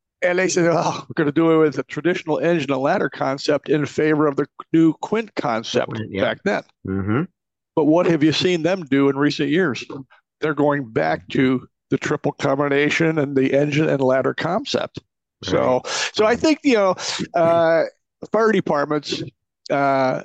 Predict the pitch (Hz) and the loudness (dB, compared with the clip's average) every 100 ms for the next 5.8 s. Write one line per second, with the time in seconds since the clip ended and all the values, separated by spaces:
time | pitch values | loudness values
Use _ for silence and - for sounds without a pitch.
0 | _ _ - 143 160 220 214 - 196 - | _ _ -4 0 2 4 4 2 0 0
1 | 156 156 143 143 151 151 - 175 339 - | -2 0 0 0 0 -2 -2 0 2 2
2 | - 175 156 143 175 160 160 180 165 156 | 0 2 2 2 0 0 0 0 2 0
3 | - 147 180 196 196 170 170 - 160 160 | 0 -2 0 2 2 2 0 0 0 0
4 | 170 - _ 160 - 180 - - 180 156 | -2 -12 _ -4 -2 -4 -6 -2 0 -2
5 | - - - 160 160 156 135 | -6 -14 -6 0 2 2 0